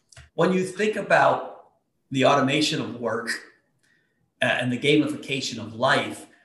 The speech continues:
there might be jobs in five or ten years or fifteen years where the kid from Syracuse is actually working as a bartender in a fake Shanghainese brothel,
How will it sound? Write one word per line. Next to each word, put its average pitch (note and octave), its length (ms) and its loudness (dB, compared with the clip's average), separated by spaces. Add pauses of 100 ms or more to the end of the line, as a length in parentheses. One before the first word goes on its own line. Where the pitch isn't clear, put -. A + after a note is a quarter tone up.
(640)
there F#3 320 6
might F#3+ 320 2
be D3+ 160 0
jobs D#3 520 0
in A#2 140 -6
five A#2+ 300 -8
or A2 120 -10
ten A2 280 -8
years G#2+ 340 -8
or D3 80 -10
fifteen - 540 -10
years G2+ 480 -8 (380)
where C3+ 540 2 (320)
the B2 120 -6
kid - 300 -2
from C3 140 0
Syracuse - 1000 0 (340)
is B2+ 220 -2
actually C#3 520 4
working C3+ 440 0
as A2 140 -8
a A2+ 40 -10
bartender B2 760 -2
in A2+ 140 -10
a A2 60 -14
fake D3 480 -2
Shanghainese B2+ 960 -2
brothel, A#2 640 -2